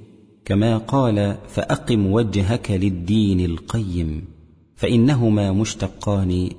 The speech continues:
من قدم يقدم". أبياتها قاف وزاي في العدد،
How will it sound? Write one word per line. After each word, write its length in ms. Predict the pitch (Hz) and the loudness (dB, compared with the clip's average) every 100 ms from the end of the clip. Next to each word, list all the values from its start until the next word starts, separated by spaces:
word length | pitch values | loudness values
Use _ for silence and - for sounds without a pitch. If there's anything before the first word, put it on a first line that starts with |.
| - | -6
من 260 | 101 95 82 | 0 0 0
قدم 800 | - - 113 98 87 85 85 87 - | -6 -4 -2 0 0 0 -4 -6 -6
يقدم". 520 | 104 117 92 85 80 85 101 - - _ _ _ _ | -4 -4 -6 -6 -4 -6 -12 -18 -20 _ _ _ _
أبياتها 680 | 127 127 196 185 156 135 127 | 0 4 2 4 4 4 2
قاف 460 | 131 139 143 127 120 | 2 2 2 2 2
وزاي 760 | 117 107 101 113 117 107 98 | 4 4 4 2 2 2 2
في 140 | 87 92 | 0 -2
العدد، 600 | 90 90 87 90 - | -2 -2 -2 -6 -8